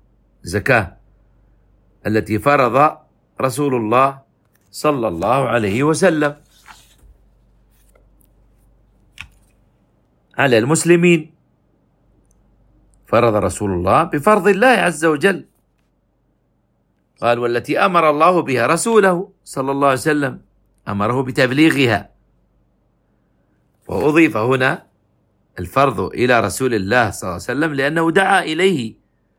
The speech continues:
حمل الناس عليه، لأن الإيجاب بنص القرآن على سبيل الإجمال. "آتوا الزكاة"،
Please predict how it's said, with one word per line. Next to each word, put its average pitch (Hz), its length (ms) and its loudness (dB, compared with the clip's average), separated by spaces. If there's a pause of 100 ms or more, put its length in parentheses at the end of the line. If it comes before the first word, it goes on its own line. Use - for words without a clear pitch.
(200)
حمل 160 340 -2
الناس 160 420 0
عليه، 147 500 2 (2250)
لأن 101 160 -6
الإيجاب 151 640 0 (1040)
بنص 160 300 -4
القرآن 165 600 -2 (1040)
على 117 180 -4
سبيل 143 380 0
الإجمال. 143 640 -2 (4000)
"آتوا 170 320 0
الزكاة"، 120 540 -4